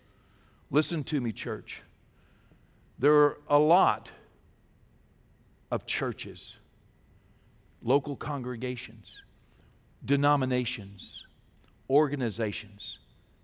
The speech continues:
that really have a lot of potential, been called by Almighty God, but are tied, limited, confused,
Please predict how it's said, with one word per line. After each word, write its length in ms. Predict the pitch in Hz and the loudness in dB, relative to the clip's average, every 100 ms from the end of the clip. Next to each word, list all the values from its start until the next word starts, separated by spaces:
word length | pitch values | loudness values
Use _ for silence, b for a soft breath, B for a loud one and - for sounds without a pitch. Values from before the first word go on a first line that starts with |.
| _ _ _ _ _ _ _ _ | _ _ _ _ _ _ _ _
that 160 | - 135 | -4 -4
really 440 | 131 123 160 165 147 | -2 0 2 2 0
have 380 | - 151 147 | -2 -2 -2
a 80 | 127 | 0
lot 300 | 123 131 143 | 0 0 0
of 140 | 139 - | -4 -10
potential, 520 | - - 143 - 98 _ _ _ _ _ _ _ _ _ _ b b b b | -12 -10 -10 -12 -18 _ _ _ _ _ _ _ _ _ _ b b b b
been 140 | 139 | -2
called 460 | - - 226 220 175 | -2 0 2 2 0
by 140 | 175 | -2
Almighty 480 | 170 165 160 156 139 | 0 0 0 -4 -4
God, 440 | 127 151 139 98 - _ _ _ _ _ _ _ _ _ _ _ _ _ _ _ _ _ _ _ _ _ _ - - - | -6 -6 -6 -12 -20 _ _ _ _ _ _ _ _ _ _ _ _ _ _ _ _ _ _ _ _ _ _ -20 -20 -12
but 240 | 107 120 | -2 0
are 320 | 117 117 113 110 | 2 0 -2 -6
tied, 680 | - - 147 104 90 87 82 - _ _ _ _ _ _ _ _ _ _ _ _ _ _ - | -16 -6 -4 -4 -6 -8 -12 -20 _ _ _ _ _ _ _ _ _ _ _ _ _ _ -8
limited, 560 | 110 131 127 98 87 - - | -2 0 0 -2 -6 -12 -12
confused, 840 | 110 104 143 120 98 - - - | -12 -8 -6 -4 -6 -10 -18 -20